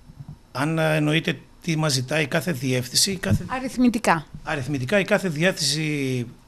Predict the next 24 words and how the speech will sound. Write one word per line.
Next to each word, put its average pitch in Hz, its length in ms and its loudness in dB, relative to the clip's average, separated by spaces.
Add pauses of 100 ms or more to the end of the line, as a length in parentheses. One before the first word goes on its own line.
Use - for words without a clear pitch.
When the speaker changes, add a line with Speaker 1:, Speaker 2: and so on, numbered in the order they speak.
(180)
Speaker 1:
τα 165 100 0
άτομα 170 200 0
που 135 100 -4
ζήτησε, 156 360 0
αθρηστικά, 170 680 0 (380)
είναι 202 180 -2
κοντά 196 200 0
στα 208 120 0
εξήντα 131 400 2 (400)
για 151 140 -2
να 143 80 2
λειτουργήσει 143 400 -2
ο 185 60 2
Δήμος. 147 360 -4 (320)
Αντιλαμβάνεστε 139 580 -2
ότι 160 100 -4
αυτό 160 280 -2
δεν 208 180 2
είναι 202 140 4
εφικτό 156 520 -4 (340)
όσο 156 180 -2
αφορά 170 200 0
τα 180 80 0
οικονομικά. 160 600 -2